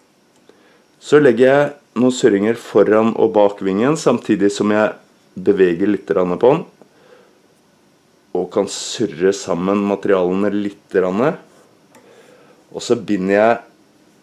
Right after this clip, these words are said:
en skrå kant opp mot vingen,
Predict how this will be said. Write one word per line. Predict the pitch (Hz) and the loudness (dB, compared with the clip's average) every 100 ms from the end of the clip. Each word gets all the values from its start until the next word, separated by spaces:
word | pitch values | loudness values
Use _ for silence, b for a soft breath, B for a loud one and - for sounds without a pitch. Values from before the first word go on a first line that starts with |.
| _ _ _ _ 110 | _ _ _ _ -4
en | 117 | -4
skrå | - - - 107 95 95 110 120 - B B B B _ _ _ _ _ _ _ _ _ - | -6 -14 -4 0 4 6 6 4 -4 B B B B _ _ _ _ _ _ _ _ _ -4
kant | 135 180 - - - - - _ | -2 -2 -8 -20 -20 -20 -20 _
opp | 95 - - 107 | -2 -2 -4 -2
mot | 104 104 95 | -2 -2 -4
vingen, | 90 120 165 | -4 -2 -4